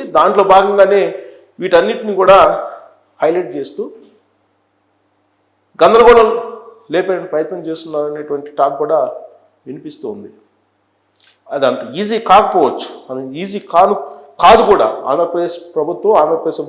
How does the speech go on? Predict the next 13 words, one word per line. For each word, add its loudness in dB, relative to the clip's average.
ప్రజలు 4
కూడా 4
ఒప్పుకోరు. -6
కానీ -2
అక్కడ 8
వైఎస్ఆర్ 2
కాంగ్రెస్ -4
పార్టీ -4
ఉంది, -4
ప్రతిపక్ష -6
హోదా 4
లేకపోయినప్పుడు -6
కూడా 4